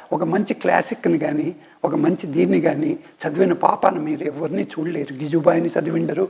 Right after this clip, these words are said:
మాంటిసోరిని చదివిండరు, జిడ్డు కృష్ణమూర్తిని చదివిండరు, నీళ్ళు చదివిండరు, సమ్మర్ హిల్ అని, ఏవి రైలు బడి చదివిండరు, ఎవరు పట్టరు వాళ్ళకి. గిజుబాయి పగటికల చదివిండరు, వాళ్ళంతా కూడా బీఎడ్ చేసింటారు.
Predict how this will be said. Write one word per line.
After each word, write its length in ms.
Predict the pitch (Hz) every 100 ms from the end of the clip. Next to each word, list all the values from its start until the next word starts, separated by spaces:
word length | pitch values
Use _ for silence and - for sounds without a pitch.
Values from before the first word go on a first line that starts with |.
| - - - -
మాంటిసోరిని 640 | 147 156 160 - 175 175 147
చదివిండరు, 500 | 160 160 165 156 180 170 - - -
జిడ్డు 200 | 156 160
కృష్ణమూర్తిని 600 | 180 - 156 170 - 170 165
చదివిండరు, 540 | 160 160 160 151 175 - - - 156
నీళ్ళు 480 | 160 190 220 196 185
చదివిండరు, 480 | 170 175 170 156
సమ్మర్ 340 | 156 156 160 143
హిల్ 260 | - 165
అని, 240 | 160 156 180 - - 165
ఏవి 420 | 196 214 214 - -
రైలు 320 | 156 185 208
బడి 280 | 202 214 156 - - _ _ _ _ _ 175
చదివిండరు, 500 | 156 180 170 160 202 - -
ఎవరు 240 | 185 233 415
పట్టరు 420 | 427 - - 359
వాళ్ళకి. 480 | 214 135 139 - 143 _ -
గిజుబాయి 460 | 190 196 220 202 175
పగటికల 480 | 170 165 180 214 196
చదివిండరు, 680 | 165 160 170 175 156 185 208 - -
వాళ్ళంతా 420 | 175 214 214 226 -
కూడా 420 | 226 175 156 226 - -
బీఎడ్ 400 | - 196 208 165 202 185 - - 190
చేసింటారు. 600 | - 196 170 147 175